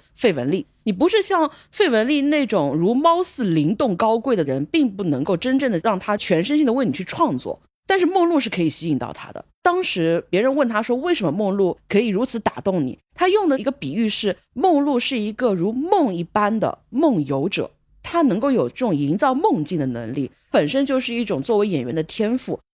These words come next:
所以其实很多人会形容说梦露是好莱坞黄金年代的最后一位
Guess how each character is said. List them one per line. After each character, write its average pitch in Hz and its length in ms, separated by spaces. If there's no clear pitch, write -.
所 302 160
以 330 100
其 233 160
实 254 140
很 226 180
多 185 140
人 208 100
会 220 120
形 180 180
容 190 140
说 214 120
梦 220 280
露 196 180
是 190 220
好 147 160
莱 151 120
坞 196 140
黄 165 180
金 208 140
年 160 140
代 175 80
的 170 80
最 254 200
后 262 220
一 156 100
位 151 240